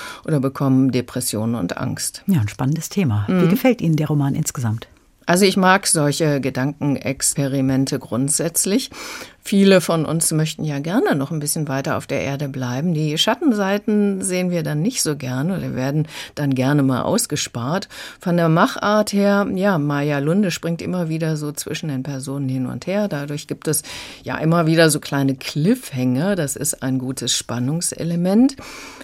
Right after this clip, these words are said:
Speaker 1: Lunde hätte aber meines Erachtens doch ein bisschen mehr in die Tiefe gehen können. Gerade die negativen Auswirkungen bleiben mir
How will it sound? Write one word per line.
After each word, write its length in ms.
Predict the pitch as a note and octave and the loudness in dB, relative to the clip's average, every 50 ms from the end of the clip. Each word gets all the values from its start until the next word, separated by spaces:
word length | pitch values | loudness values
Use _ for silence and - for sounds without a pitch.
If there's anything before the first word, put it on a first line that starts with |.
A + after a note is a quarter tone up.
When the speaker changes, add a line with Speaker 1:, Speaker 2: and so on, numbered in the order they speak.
| - - | -8 -2
Speaker 1:
Lunde 380 | F3 E3+ F#3 A3 A#3+ A#3 A3 | 0 4 6 6 6 6 6
hätte 260 | G3+ G#3 - G#3+ G3+ | 4 2 2 2 0
aber 200 | F#3+ G3 F#3+ F#3 | 2 2 2 0
meines 440 | F3+ E3+ E3 D#3+ E3+ G#3 G#3 G3 - | 2 2 2 2 2 2 2 2 0
Erachtens 880 | - - D#3+ E3 - - C3 - - - - - - F3+ F3+ F3 - - | -2 0 -2 -2 0 0 0 -2 -2 -4 -10 -6 -4 -2 -2 -2 -2 0
doch 200 | - F#3 F#3 - | -2 -2 -2 0
ein 140 | E3 D#3 D#3 | -2 -2 0
bisschen 720 | F3+ F#3 - - - F#3+ E3+ E3 E3 D#3+ D#3+ D3+ D3 C#3+ | 0 0 0 0 2 2 2 2 2 2 2 2 2 4
mehr 460 | C#3 C#3 C#3+ D#3 E3 E3+ E3+ D3 E2 | 4 4 4 4 4 4 4 2 2
in 160 | D#2 D#3 D3+ | 0 0 0
die 160 | C#3+ D3 D3+ D3 | 0 0 -2 -2
Tiefe 500 | - - - D#3 D#3+ F3+ F3 - C#3 A#2+ | -4 -6 -4 -2 0 0 0 -2 -2 -4
gehen 320 | - A#2 A#2 A#2+ B2+ C3 | -2 -4 -4 -2 -2 -2
können. 360 | B2+ - D3+ D3 D3+ D3+ D3+ | -2 -2 -2 -2 0 -2 -2
Gerade 420 | - - A#2 C3 C#3+ C#3+ D#3 C#3+ C#3+ | -4 -4 -4 -4 -4 -2 -4 -4 -4
die 160 | B2 B2+ B2 | -4 -4 -2
negativen 580 | C3 C#3+ F3 F#3 D#3 C#3+ - - G2 C#3 B2+ | -2 -2 0 0 -2 -2 -4 -8 -6 -4 -4
Auswirkungen 720 | - - E2 - - - - C#3 D3+ - - D#3 C#3+ B2+ | -4 -4 -6 -6 -6 -6 -6 -8 -6 -4 -4 -4 -2 -2
bleiben 400 | C#3 A2+ A2 C3+ G3 A3 G#3+ F3 | -2 -2 0 2 2 2 2 2
mir 160 | D#3 D3+ D3+ | 0 -2 -2